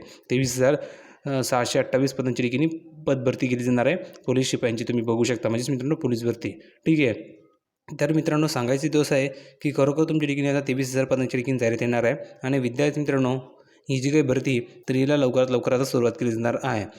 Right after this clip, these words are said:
आणि दुसरा मुद्दा मित्रांनो की विद्यार्थी म्हणतात, "सर वयोमर्यादा, आमच्या ठिकाणी वयोमर्यादा संपलेली आहे, डिसेंबरपर्यंत मुदत होती, आता जाहिरात डिसेंबरमध्येच काढली पाहिजे जेणेकरून आम्हाला सूट मिळेल."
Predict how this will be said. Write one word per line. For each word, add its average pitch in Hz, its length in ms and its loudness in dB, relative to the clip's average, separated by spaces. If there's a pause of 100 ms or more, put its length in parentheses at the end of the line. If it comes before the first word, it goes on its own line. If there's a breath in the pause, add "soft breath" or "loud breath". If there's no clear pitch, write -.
(160 loud breath)
आणि 123 140 -2
दुसरा 135 280 2
मुद्दा 165 260 2
मित्रांनो 160 340 2
की 165 120 -2
विद्यार्थी 143 400 0
म्हणतात, 147 240 0
"सर 156 160 0
वयोमर्यादा, 135 560 2
आमच्या 120 240 -2
ठिकाणी 147 240 -2
वयोमर्यादा 139 400 0
संपलेली 139 400 0
आहे, 143 100 4 (260 loud breath)
डिसेंबरपर्यंत 135 640 0
मुदत 131 260 0
होती, 113 340 -2 (180 loud breath)
आता 123 180 -2
जाहिरात 135 320 4
डिसेंबरमध्येच 139 640 0
काढली 131 260 0
पाहिजे 135 240 2
जेणेकरून 135 360 0
आम्हाला 127 260 0
सूट 135 260 -2
मिळेल." 110 200 2